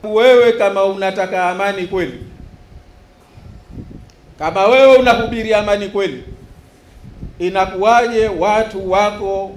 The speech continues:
unakwenda kupanga watu wa kwenda kufanya vurugu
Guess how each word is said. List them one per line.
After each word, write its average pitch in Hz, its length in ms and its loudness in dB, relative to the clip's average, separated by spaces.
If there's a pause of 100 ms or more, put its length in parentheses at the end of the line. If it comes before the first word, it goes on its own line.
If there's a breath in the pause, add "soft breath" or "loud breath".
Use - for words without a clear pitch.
(220)
unakwenda 160 460 -6
kupanga 165 440 -4
watu 196 380 0 (1080)
wa 156 120 -6
kwenda 185 300 -4
kufanya 170 580 -10 (220)
vurugu 208 460 -10